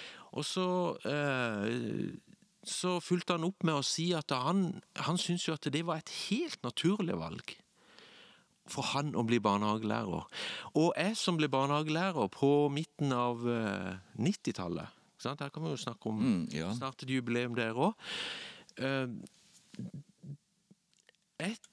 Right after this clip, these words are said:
Speaker 1: kjente jo på det at jeg tok et utradisjonelt valg og var litt sånn spesielt, og vi kommenterte litt dette her, vi som satt i Midpodden også, og det at vi, Morten, eh, vi var liksom litt sånn enige om at ja, vi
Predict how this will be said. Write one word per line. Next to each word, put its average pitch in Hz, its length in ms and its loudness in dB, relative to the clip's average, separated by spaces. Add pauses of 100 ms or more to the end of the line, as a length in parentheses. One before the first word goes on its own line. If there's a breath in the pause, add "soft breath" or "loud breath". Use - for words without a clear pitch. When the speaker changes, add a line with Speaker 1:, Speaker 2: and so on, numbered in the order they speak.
(440)
Speaker 1:
kjente 240 420 2
jo 190 80 6
på 120 220 2
det 107 100 2
at 113 200 -4
jeg - 180 -4
tok 139 300 0
et 110 100 -2
utradisjonelt 120 800 -4
valg 131 480 2
og 85 140 0
var 117 100 0
litt 135 220 -2
sånn 104 180 -4
spesielt, 110 580 -4
og 127 60 -2
vi 139 80 -2
kommenterte 175 680 0
litt 127 180 0
dette 135 300 -2
her, 135 200 -2
vi 127 140 0
som 135 160 -2
satt 123 300 -2
i - 20 0
Midpodden 107 560 0
også, 185 140 2
og 190 100 2
det 143 140 0
at - 100 -6
vi, 135 120 2 (640 loud breath)
Morten, 147 640 -2
eh, 123 800 -4
vi 165 160 0
var 196 140 0
liksom 196 240 0
litt 170 100 -2
sånn 151 160 0
enige 127 300 0
om 107 100 -2
at - 80 -8
ja, 156 180 2
vi 247 360 0